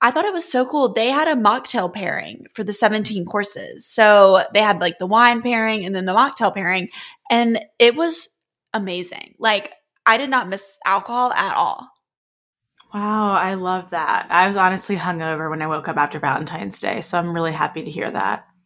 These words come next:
Speaker 1: Yeah, I've just been, like, discovering all of these new options and just, like, it's becoming kind of normal for me, like, going to dinner and not ordering wine. I don't know. I'm just gonna see how long it lasts, but it feels good right now.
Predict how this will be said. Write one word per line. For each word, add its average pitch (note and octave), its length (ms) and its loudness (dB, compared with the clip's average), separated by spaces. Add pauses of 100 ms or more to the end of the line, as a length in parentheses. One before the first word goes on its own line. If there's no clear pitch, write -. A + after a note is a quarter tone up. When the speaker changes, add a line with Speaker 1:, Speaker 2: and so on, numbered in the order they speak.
(500)
Speaker 1:
Yeah, D4 140 2
I've G3+ 220 4
just A#3+ 180 -6
been, C#4 140 -8
like, C4 120 -6
discovering G3+ 440 -6
all F#3 140 -2
of F#3+ 80 -6
these F#3+ 200 -10
new F3+ 140 -6
options G#3 800 -2
and F#3 160 -4
just, G3+ 260 2
like, F#3+ 220 4
it's - 160 -2
becoming A#3+ 340 2
kind C4 220 0
of G3 40 -2
normal F3 320 0
for C4+ 160 -4
me, C#4 220 0
like, F3+ 240 4
going F#3+ 220 2
to F#3+ 40 0
dinner F#3 300 2
and F3+ 100 2
not E3 200 4
ordering F#3 340 0
wine. F3 580 -4 (340)
I C#4 60 -4
don't A4 160 0
know. D4 60 8
I'm G3+ 120 4
just - 160 -4
gonna E4+ 120 -2
see D4+ 160 -4
how D4 160 2
long C4 160 4
it A#3 80 -2
lasts, - 560 0
but G#3+ 220 4
it E3+ 160 4
feels A#3+ 240 -2
good B3+ 180 0
right E3 140 2
now. E3 340 0